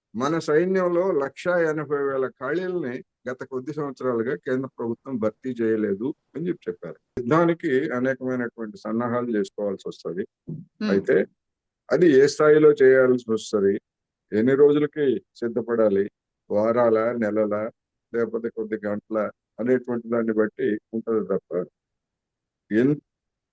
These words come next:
Speaker 1: ఏ నిర్ణయం జరిగిందని తెలియకుండా ఎలాంటి సన్నాహాలు అనేటువంటిది మనం చర్చించలేము, మన ఊహకి కూడా అవి అందవు. చూసాం మనం. ఇప్పుడు, ఇప్పుడు జరుగుతున్నటువంటి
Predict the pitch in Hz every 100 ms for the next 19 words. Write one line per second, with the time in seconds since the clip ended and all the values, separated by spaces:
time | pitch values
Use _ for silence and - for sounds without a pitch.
0 | _ _ - 110 143 160 156 156 165 160
1 | 156 151 151 147 131 131 135 139 135 135
2 | 143 120 123 131 151 - 151 135 131 127
3 | 123 120 113 110 120 127 123 123 120 120
4 | - 117 117 135 127 117 117 - 113 -
5 | 120 127 117 135 190 147 139 131 127 131
6 | 135 127 120 143 131 110 98 95 _ -
7 | 98 98 - _ _ _ _ _ _ _
8 | _ _ _ _ _ _ _ - 156 165
9 | 143 104 87 85 _ _ 131 135 117 127
10 | - 139 135 143 151 151 143 131 131 123